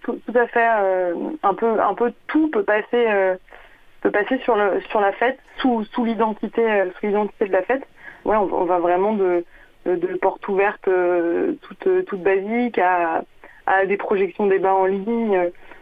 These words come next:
euh, en passant par des vélorutions, euh, qui sont des espèces de manifestations à vélo, euh, en proposant des choses plus ludiques, des ateliers, euh, fresques pour le climat.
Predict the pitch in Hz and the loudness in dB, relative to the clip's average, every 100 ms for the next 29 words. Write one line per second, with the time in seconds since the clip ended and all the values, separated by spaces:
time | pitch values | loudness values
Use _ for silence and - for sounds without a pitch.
0 | - 180 185 180 180 180 196 190 175 180 | -4 0 2 2 0 0 0 2 2 2
1 | 175 190 190 190 - 208 214 220 226 196 | 2 2 2 -2 -2 0 0 0 0 2
2 | 175 170 170 - - - 180 160 160 - | 2 0 -2 -8 -12 -4 -4 -4 -4 -2
3 | 185 170 175 180 180 185 180 175 175 170 | 0 2 0 0 -2 0 -2 0 0 0
4 | 180 196 208 208 - - - - - 170 | 2 2 2 -2 -8 -20 -20 -6 -2 0
5 | 170 - 170 170 170 175 180 165 165 - | 0 -4 -4 -2 0 0 0 -2 -4 -2
6 | 185 175 - 185 180 160 180 214 214 - | -4 -4 -6 -6 -6 -6 -2 -2 -2 -2
7 | 190 185 185 180 - 185 185 190 180 170 | 0 2 0 -2 -2 0 2 2 2 0
8 | - 175 175 - 175 175 - 180 180 190 | -2 -4 -4 -8 -6 -4 -2 2 4 4